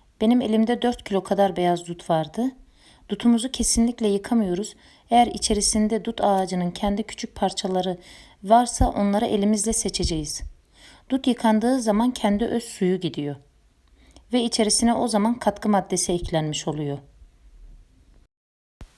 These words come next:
Dutumuzu metal bir süzgecin üzerine alalım. Elimizle bu şekilde sıkarak öz suyunu çıkaralım.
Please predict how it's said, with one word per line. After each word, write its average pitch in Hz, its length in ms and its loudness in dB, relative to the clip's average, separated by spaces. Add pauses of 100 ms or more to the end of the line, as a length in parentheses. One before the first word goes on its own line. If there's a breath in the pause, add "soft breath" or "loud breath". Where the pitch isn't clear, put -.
(260)
Dutumuzu 262 440 4
metal 247 400 4
bir 254 80 0
süzgecin 214 560 0
üzerine 220 400 2
alalım. 220 400 0
Elimizle 202 520 0
bu 240 60 -4
şekilde 185 460 -2
sıkarak 220 540 0 (320 loud breath)
öz 262 140 2
suyunu 208 420 0
çıkaralım. 151 540 -2